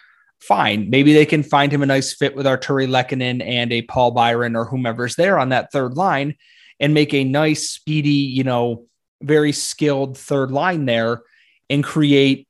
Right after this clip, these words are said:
a nice defensive unit they can put out there. It, it's a very smart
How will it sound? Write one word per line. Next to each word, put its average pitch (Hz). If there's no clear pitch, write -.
a 135
nice 135
defensive 131
unit 131
they 123
can 120
put 123
out 117
there. 107
It, 135
it's 165
a 165
very 180
smart 139